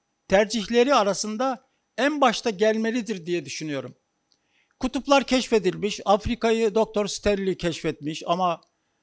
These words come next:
keşif bekleyen bence en önemli şey,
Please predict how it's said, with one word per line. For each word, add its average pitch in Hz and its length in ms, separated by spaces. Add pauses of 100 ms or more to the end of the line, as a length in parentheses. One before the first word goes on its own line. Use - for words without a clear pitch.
(480)
keşif 220 420
bekleyen 202 640
bence 190 320
en 226 280
önemli 165 420
şey, 262 380